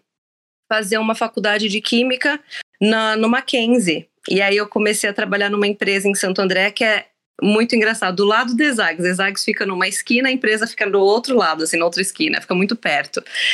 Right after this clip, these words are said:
E, e eu ia, prestei vestibular, passei no Mackenzie, e eu ia pra lá e eu falei, "Nossa, vai ser bem complicado, porque sair de Santo André, ir até o Mackenzie todos os dias vai ser cansativo."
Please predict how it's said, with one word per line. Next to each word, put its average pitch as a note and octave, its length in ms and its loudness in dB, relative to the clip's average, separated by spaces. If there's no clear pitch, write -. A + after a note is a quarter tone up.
E, A3 520 2
e A3+ 40 2
eu A3 120 2
ia, B3 120 0
prestei B3+ 460 -2
vestibular, A3+ 500 0
passei A#3 300 -2
no A3 80 -2
Mackenzie, G#3+ 880 0
e G#3 40 2
eu G3+ 120 2
ia G#3+ 140 0
pra A3+ 160 -2
lá G#3+ 180 2
e A#3 40 2
eu B3 60 -4
falei, A#3 180 0
"Nossa, G#3+ 360 0
vai F3+ 120 0
ser G3 140 -4
bem F#3+ 180 -2
complicado, A#3+ 680 -2
porque - 240 -4
sair G3 180 -2
de G3 80 -6
Santo A#3 240 0
André, G#3 420 2
ir F#3 100 2
até G3 140 -4
o G3 40 -4
Mackenzie G#3+ 540 0
todos G3+ 220 -2
os G3+ 140 0
dias G3 260 0
vai F3+ 100 -2
ser G3 140 -2
cansativo." C#4+ 800 0